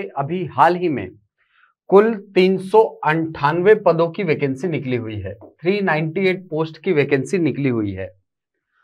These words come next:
और ये बहुत अच्छा अवसर है आपके लिए कि आप सहकारिता विभाग के अंतर्गत एक पद पर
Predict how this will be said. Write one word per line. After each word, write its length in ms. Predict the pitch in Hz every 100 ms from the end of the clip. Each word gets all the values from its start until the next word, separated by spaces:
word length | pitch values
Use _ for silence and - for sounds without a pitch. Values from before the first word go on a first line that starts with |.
| _ -
और 160 | 165 190
ये 220 | 160 226
बहुत 480 | - 156 220 - -
अच्छा 320 | 180 - 214
अवसर 380 | 190 180 180 190
है 160 | 185
आपके 440 | 202 147 147 - 185
लिए 220 | 185 202
कि 220 | 208 190 -
आप 360 | 139 156 - - _
सहकारिता 640 | - - 147 151 151 165 208
विभाग 460 | 185 147 151 165 170
के 60 |
अंतर्गत 720 | 185 - 147 147 175 185 185 -
एक 320 | 180 175 -
पद 160 | 196 196
पर 420 | 180 170 160 -